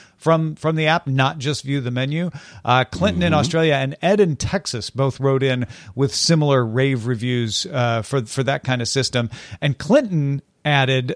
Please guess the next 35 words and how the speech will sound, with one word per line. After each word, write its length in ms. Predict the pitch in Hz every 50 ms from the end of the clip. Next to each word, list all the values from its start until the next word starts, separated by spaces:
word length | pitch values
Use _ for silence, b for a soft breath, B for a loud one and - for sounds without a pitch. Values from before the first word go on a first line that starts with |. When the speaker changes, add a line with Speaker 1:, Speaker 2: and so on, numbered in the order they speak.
| - -
Speaker 1:
that, 380 | 120 123 139 139 135 117 - - -
uh, 260 | 139 131 131 127 123
Woolies, 840 | 120 123 147 240 311 294 269 190 139 117 107 - - - - - - _ _
uh, 40 | 147
as 380 | 147 147 143 139 143 143 143 117
they 100 | 135 135
call 240 | 127 139 147 147 139
it 80 | 131
in 80 | 135 131
Australia, 460 | 131 131 120 - 139 135 127 120 117
Woolworths, 640 | 113 123 160 202 208 170 151 135 123 - - - B B B B B B B B
uh, 220 | 127 135 135 139 -
has 400 | 127 135 156 151 151 135 117 - - _ -
implemented 500 | 160 156 - 156 139 139 135 123 127 117
loyalty 480 | 120 123 151 170 220 254 262 - 233 175
card 400 | - 135 131 123 131 175 190 170 - _ _ -
with 200 | 131 135 143 -
N 140 | 131 131 120
F 120 | 117 110
C. 360 | - - - 120 107 120 165 170
So 120 | - 131
you 80 | 120 113
tap 300 | - 139 147 151 - -
the 80 | 151 131
phone 280 | - 151 147 147 139
for 100 | - 151
your 120 | 139 131 123
loyalty 420 | 120 131 135 139 147 139 147 143
card 220 | - 135 135 143
and 80 | 147 143
then 100 | 131 113
tap 260 | - 127 131 131 -
again 300 | 131 117 123 127 127 123
to 40 | 117
pay, 440 | - - 120 120 117 117 135 170